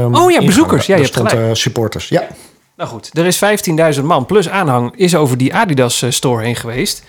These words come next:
Speaker 1: op de expo. Mensen zijn wild geworden voor die, eh, voor die jasjes, want dat was echt, eh, daar ging het echt om. We hebben het nu al bijna twintig minuten over die jasjes, maakt niet uit. Ehm, dus dat was op een gegeven moment echt uitverkocht. Die waren er gewoon
Speaker 2: Ja.
Speaker 1: niet meer. Die zijn gewoon op een gege-, was de expo leeg. En dat heb ik maandag van,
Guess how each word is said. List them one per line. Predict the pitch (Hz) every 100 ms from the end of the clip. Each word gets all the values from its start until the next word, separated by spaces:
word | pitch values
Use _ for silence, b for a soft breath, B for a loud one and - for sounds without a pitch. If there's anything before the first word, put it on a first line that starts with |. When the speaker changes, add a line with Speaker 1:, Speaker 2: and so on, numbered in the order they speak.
| b _
Speaker 1:
op | 160 135
de | 131 135
expo. | 139 131 - 117 143 233 B B B B B
Mensen | 143 175 151
zijn | 151 139 120
wild | 185 262
geworden | - 147 139 131
voor | - 131
die, | 123 123 123 123
eh, | 120
voor | 139
die | 123
jasjes, | 160 190 127 107
want | 135 127
dat | 123
was | 139 135
echt, | 151 147 -
eh, | 120 117 113 113 107 b b
daar | 135
ging | 123 143
het | 160
echt | - -
om. | 156 175
We |
hebben | 131 127
het | 131
nu | 135
al | 123
bijna | 127 127
twintig | 120 160 123
minuten | 127 123
over | 110
die | 120
jasjes, | 135 - -
maakt | 113
niet | 110
uit. | 143 - B B B B _
Ehm, | 185 190 185 180 180 175 170 165 170 - 143
dus | 208 269
dat | 202 170
was | 214
op | 180
een | 165
gegeven | 190 156
moment | 139 214
echt | -
uitverkocht. | 196 262 - 147 123 -
Die | 139
waren | 151 247 202
er |
gewoon | 135 143 117 113
Speaker 2:
Ja. |
Speaker 1:
niet | 151 151
meer. | 131 113 104
Die | 110
zijn | 127 185 165
gewoon | 165 160
op | 156 151
een |
gege-, | 190 -
was | 165 -
de |
expo | - - 135
leeg. | 147 208 139 -
En | 156
dat | 156
heb | 170
ik | 147
maandag | 139 208 175 135
van, | - 135